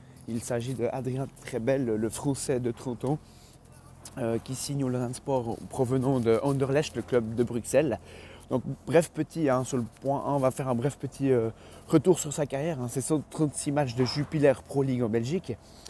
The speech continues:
entre le Standard de Liège et Anderlecht. Euh, huit au terme matchs de Ligue deux en France et douze matchs de Ligue un. Euh, ce... Mais le problème, <laughs> le problème, c'est qu'on a été regarder un petit peu la fiche et on s'est renseigné sur Adrien Trebel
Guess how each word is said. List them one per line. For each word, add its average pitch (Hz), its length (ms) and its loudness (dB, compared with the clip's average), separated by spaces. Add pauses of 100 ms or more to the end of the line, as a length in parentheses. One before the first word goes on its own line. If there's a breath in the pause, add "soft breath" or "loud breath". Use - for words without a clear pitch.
(200 loud breath)
entre 117 260 -2
le 113 80 2
Standard 117 320 0
de 117 80 -2
Liège 120 240 4
et 101 300 2 (200)
Anderlecht. 113 580 0 (600 loud breath)
Euh, 113 80 2
huit 147 180 2
au 180 60 6
terme 165 200 2
matchs 143 180 2
de 139 80 0
Ligue 139 180 0
deux 143 160 6
en 135 140 4
France 156 500 -2
et 156 160 -2 (180)
douze 131 280 -4
matchs 143 360 0
de 123 140 0
Ligue 120 300 2
un. 123 120 4 (880 loud breath)
Euh, 110 300 -6
ce... - 180 -4 (220)
Mais 156 180 10
le 160 140 8
problème, 151 520 4 (420 loud breath)
<laughs> - 400 -20
le 147 120 2
problème, 143 460 4
c'est 135 160 4
qu'on 123 240 4
a 139 60 6
été 151 220 6
regarder 143 220 4
un 139 80 6
petit 135 240 -6
peu 143 120 0
la 131 160 4
fiche 151 340 0
et 131 40 2
on 117 80 0
s'est 123 140 -2
renseigné 143 400 0
sur 143 140 -2
Adrien 123 260 2 (200)
Trebel 139 420 4